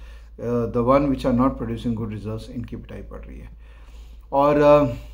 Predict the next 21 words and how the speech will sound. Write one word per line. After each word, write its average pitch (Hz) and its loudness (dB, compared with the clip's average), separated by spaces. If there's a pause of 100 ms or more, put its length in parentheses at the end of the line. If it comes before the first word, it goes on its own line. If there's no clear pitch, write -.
(420)
उसके 165 4
अलावा 185 8
अडानी 151 4
का 185 4
तो 170 0
मैंने 160 0
आपको 147 2
बता 131 0
ही 139 0
दिया 135 0
कि - -10
ये 123 -4
सब 123 -8
चल 123 -8
रहा 120 -6
है। 127 -4
तो 135 -10 (400)
overall 233 8
मार्केट 202 4
जो 185 2
है, 175 6